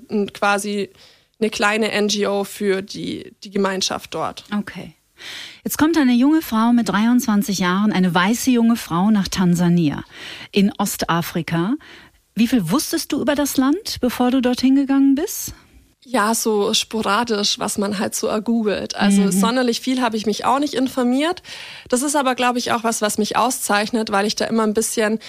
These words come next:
Speaker 1: natürlich nicht blind an die Sache rangehe, aber eben offen bin.
Speaker 2: Super.
Speaker 1: Ja, ich, ich wusste nicht wirklich, wie gesagt, ich wusste nicht mal, dass ich am Kilimanjaro bin. Ich wusste, ich lande am Kilimanjaro
Speaker 2: <laughs>
Speaker 1: Airport, aber irgendwie, ja, ich hab's nicht so geschnallt in dem Moment.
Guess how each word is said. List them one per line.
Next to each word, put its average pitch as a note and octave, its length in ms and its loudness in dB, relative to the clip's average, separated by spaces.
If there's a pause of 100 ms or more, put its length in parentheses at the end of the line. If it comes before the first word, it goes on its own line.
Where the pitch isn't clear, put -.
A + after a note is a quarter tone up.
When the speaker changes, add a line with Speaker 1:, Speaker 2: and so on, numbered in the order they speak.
(120)
Speaker 1:
natürlich A3+ 280 2
nicht A#3 200 0
blind C4 400 0
an C#4 80 0
die C#4 100 2
Sache C#4 340 -2
rangehe, B3+ 520 0
aber G#3 480 0 (380)
eben A#3 280 2 (100)
offen A3+ 340 0
bin. A3 460 -4
Speaker 2:
Super. F3 440 -2 (320)
Speaker 1:
Ja, A#3 320 2
ich, - 220 -4
ich - 160 -2
wusste D4+ 320 0
nicht A#3 280 0
wirklich, G#3+ 520 -2
wie A#3+ 120 2
gesagt, A#3 300 0
ich A3+ 120 -6
wusste B3 160 -2
nicht A3+ 120 0
mal, G#3 120 0
dass G#3 160 -2
ich A3 80 -6
am G#3 100 -4
Kilimanjaro G#3 600 -4
bin. G3 160 -4
Ich G3+ 120 -4
wusste, G#3+ 220 -2
ich G3+ 120 -2
lande G#3 200 2
am G3+ 100 2
Kilimanjaro G#3 600 2
Speaker 2:
<laughs> - 20 2
Speaker 1:
Airport, G#3 540 0
aber G3 240 0
irgendwie, A3 400 2 (460)
ja, A#3+ 200 2
ich A3+ 160 -2
hab's A#3 160 -4
nicht D4 160 0
so B3 340 0
geschnallt B3+ 520 -2
in F#3+ 100 -2
dem F#3+ 120 0
Moment. F#3+ 520 0